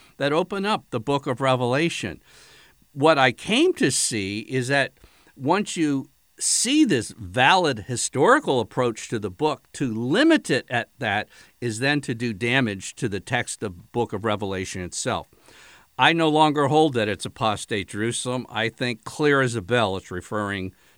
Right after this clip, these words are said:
to Rome. And here are simply two of the thirty-six reasons why.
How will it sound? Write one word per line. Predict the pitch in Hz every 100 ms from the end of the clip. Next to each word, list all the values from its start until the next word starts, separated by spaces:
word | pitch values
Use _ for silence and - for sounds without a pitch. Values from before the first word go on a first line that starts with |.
| -
to | 107
Rome. | 95 147 127 107 113 - - - -
And | 120
here | 160 160
are | 143
simply | - 147 147 135 127 - -
two | 214 175 123 123 -
of | 117 113
the | 113 110 - _
thirty-six | 156 151 139 151 131 123
reasons | 135 131 120 104 107
why. | 131 139 87 80